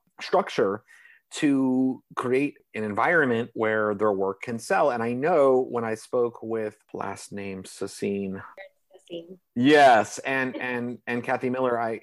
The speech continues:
Speaker 1: I, both of them, you know, mentioned that they're artists in that gallery space whose, like, whole livelihood is based off of, like, what they sell there in that space. And, and so, like, it's a method that works. How did you kind of decide, like,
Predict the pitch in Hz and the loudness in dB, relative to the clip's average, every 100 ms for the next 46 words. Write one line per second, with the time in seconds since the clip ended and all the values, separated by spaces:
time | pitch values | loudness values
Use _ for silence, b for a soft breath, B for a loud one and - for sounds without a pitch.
0 | - 113 113 113 117 - 117 131 151 160 | -8 -4 -4 -4 -8 -10 -4 0 2 2
1 | 123 113 110 107 107 - 131 123 123 123 | -2 -2 -4 -6 -8 -10 -6 -2 0 0
2 | - 127 120 - 127 127 131 123 123 131 | 0 -2 -4 -2 2 4 4 4 2 0
3 | - 127 127 - 120 135 226 294 143 143 | -4 -6 -6 -6 -2 2 4 4 2 2
4 | 131 - 139 127 135 - 160 143 135 175 | 2 2 0 0 -2 2 2 4 2 0
5 | 127 104 98 95 - 95 92 - 95 - | -2 -2 -2 -4 -8 -10 -10 -6 -6 -6
6 | 95 92 92 90 101 104 - 101 98 - | -8 -6 -6 -6 -4 -4 -4 -6 -6 0
7 | 98 107 98 107 156 139 98 101 107 - | 2 2 2 2 4 4 4 0 -4 -6
8 | - - 120 127 - 110 104 101 B B | -12 -8 -8 -8 -6 -4 -4 -6 B B
9 | B - 139 139 - 147 139 135 120 - | B -4 -2 0 0 2 2 0 -2 0
10 | 147 - 127 123 - 127 107 104 120 156 | 0 2 0 0 0 -2 -2 -6 -2 2
11 | 196 120 - - - 151 180 170 131 151 | 2 2 -4 -14 -6 -4 -2 -4 -6 -8
12 | - 127 127 113 113 - 113 107 98 95 | -8 -6 -6 -6 -8 -6 -2 -2 -2 -4
13 | - | -6